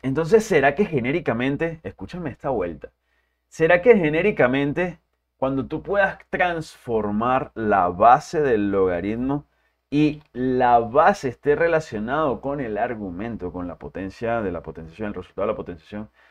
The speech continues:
que aquí tengo dos a la tres y aquí dos a la cinco, me va a quedar al final siempre la división de los exponentes?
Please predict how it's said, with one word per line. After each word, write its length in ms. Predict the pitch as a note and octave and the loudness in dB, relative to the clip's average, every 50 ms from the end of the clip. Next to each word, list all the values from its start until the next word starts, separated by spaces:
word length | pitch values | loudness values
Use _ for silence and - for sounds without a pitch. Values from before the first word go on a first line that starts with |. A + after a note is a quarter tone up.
| _ _ _ _ _ _ | _ _ _ _ _ _
que 80 | - A2+ | -6 -6
aquí 160 | A2 G2 A#2+ | -6 -4 -4
tengo 280 | A2+ C#3 C#3+ D3 D3 | -4 -2 4 4 4
dos 260 | C#3 A#2 D3 C#3+ C#3+ D3+ | 6 6 4 4 4 4
a 20 | |
la 140 | C3 A#2 - | 2 0 0
tres 140 | B2+ B2+ C#3 | 0 -2 -2
y 40 | |
aquí 200 | C3+ C3 - C3+ | -2 -2 -2 -2
dos 180 | B2+ C#3 C#3 D3 | 0 2 2 2
a 40 | C3+ | 2
la 100 | A#2 G#2 | -2 -2
cinco, 380 | - C3+ C3 C3 A2+ C#3+ C#3 | -2 -4 -6 -4 0 0 -2
me 200 | - A2 A2 G#2+ | -2 -2 -6 -4
va 80 | G#2 G#2 | -4 -4
a 60 | G#2 | -2
quedar 200 | - C3+ B2 B2 | -2 0 0 0
al 120 | C3 C3+ C3+ | 0 -2 -4
final 300 | - G#2 G2 G#2 A2 A2+ | -8 -10 -8 -8 -10 -10
siempre 380 | - - C#3+ C3+ C3 B2 C3 | -8 -8 -8 -6 -4 -4 -2
la 120 | C3 A2+ G#2+ | 0 0 0
división 340 | G2+ F#2+ F2+ - - A2 | 0 -2 -4 -8 -8 -8
de 60 | B2+ C3 | -6 -4
los 100 | B2+ B2+ | -4 -4
exponentes? 500 | A#2 - - C#3+ C#3 G#2 D#2 D2+ - | -6 -8 -8 -8 -8 -8 -10 -12 -18